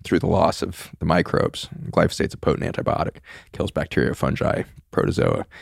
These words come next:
And so we're denuding the gut, gut ecosystem,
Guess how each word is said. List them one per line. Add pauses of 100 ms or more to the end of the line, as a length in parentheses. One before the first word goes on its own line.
(280)
And
so
we're
denuding (100)
the
gut, (140)
gut (220)
ecosystem,